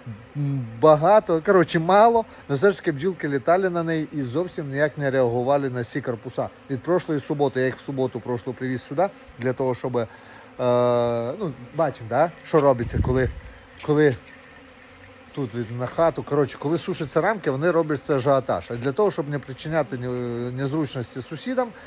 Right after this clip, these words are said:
ми їх, е, приносимо так в суботу, в другій половині дня, е, і в неділю, щоб вони їх сушили.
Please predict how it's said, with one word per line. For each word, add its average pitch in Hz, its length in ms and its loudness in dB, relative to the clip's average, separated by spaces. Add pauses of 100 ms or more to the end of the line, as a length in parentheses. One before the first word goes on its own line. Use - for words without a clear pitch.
(280)
ми 185 200 2
їх, 180 260 0
е, 147 280 0
приносимо 135 680 -4
так 127 140 0 (200)
в - 40 -16
суботу, 147 460 0
в 107 60 -10
другій 135 220 0
половині 131 440 -6
дня, 262 240 -4 (440)
е, 143 480 6
і 240 180 0
в 147 100 -4
неділю, 160 340 -2
щоб 147 160 -6
вони 139 240 -4
їх 139 120 -8
сушили. 120 420 -6